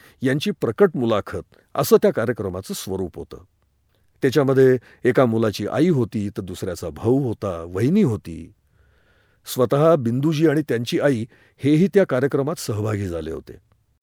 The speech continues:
मी अर्थातच कार्यक्रमाला जायचं ठरवलं. मी हर्षूला आणि त्याच्या आईलाही सांगितलं की आपण सगळे या कार्यक्रमाला जाऊया,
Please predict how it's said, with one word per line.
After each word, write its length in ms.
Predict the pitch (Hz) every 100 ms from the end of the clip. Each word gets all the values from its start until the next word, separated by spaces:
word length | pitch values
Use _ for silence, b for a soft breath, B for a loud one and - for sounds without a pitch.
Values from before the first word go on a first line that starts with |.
| _ -
मी 180 | 170 180
अर्थातच 500 | 131 156 165 196 -
कार्यक्रमाला 580 | 110 135 143 135 156
जायचं 360 | 151 110 104 151
ठरवलं. 520 | - 160 151 82 - - _ _ _ _ -
मी 140 | 180
हर्षूला 500 | 117 110 107 160 151
आणि 120 | 143
त्याच्या 320 | 147 131 156 110
आईलाही 340 | 113 151 160
सांगितलं 440 | - 110 107 107 139
की 60 | 143
आपण 280 | 113 135
सगळे 460 | 143 - 98 117 190
या 120 | 175
कार्यक्रमाला 540 | 139 107 101 98 87 82
जाऊया, 420 | 78 69 62